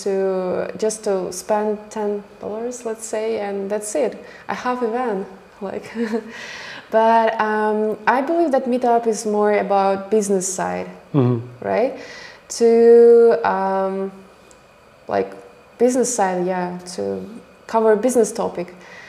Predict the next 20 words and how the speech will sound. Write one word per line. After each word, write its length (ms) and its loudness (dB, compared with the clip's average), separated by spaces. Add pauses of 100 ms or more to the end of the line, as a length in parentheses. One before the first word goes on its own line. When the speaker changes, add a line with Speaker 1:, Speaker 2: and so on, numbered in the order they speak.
(440)
Speaker 1:
Uh, 360 0 (320)
our 220 6
platform 500 2
is 160 0
more 180 2
about 600 2
friendship 560 -4 (880)
first, 540 2 (320)
Speaker 2:
Mm-hmm. 260 4 (640)
Speaker 1:
uh, 300 0
and 280 2
then, 360 4
like, 260 0
let's 260 2
say, 380 0
as 240 -4
you 400 -2
mentioned 560 -6
already, 560 -2 (380)
whatever 440 -4